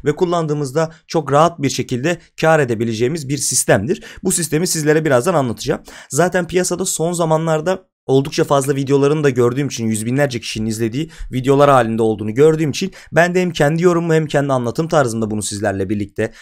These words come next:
paylaşmak istiyorum. Hem de bunun negatif durumlarını, olumsuz durumlarını şayet gerçekleşirse nasıl pozisyon alabileceksiniz veya hangi pozisyonlarda çalışmıyor,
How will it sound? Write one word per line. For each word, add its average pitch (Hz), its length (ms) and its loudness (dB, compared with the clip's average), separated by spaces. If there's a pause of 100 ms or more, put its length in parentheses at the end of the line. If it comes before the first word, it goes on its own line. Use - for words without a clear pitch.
(140)
paylaşmak 107 460 0
istiyorum. 196 420 -2
Hem 214 420 2
de 135 140 -2
bunun 156 280 0
negatif 147 400 -2
durumlarını, 101 500 -4 (260)
olumsuz 131 460 -2
durumlarını 104 500 -2 (140)
şayet 151 560 -4
gerçekleşirse 131 880 -2 (200)
nasıl 170 300 0
pozisyon 113 360 -4
alabileceksiniz 101 760 -6
veya 139 280 0
hangi 208 280 -2
pozisyonlarda 107 600 -2
çalışmıyor, 147 540 -2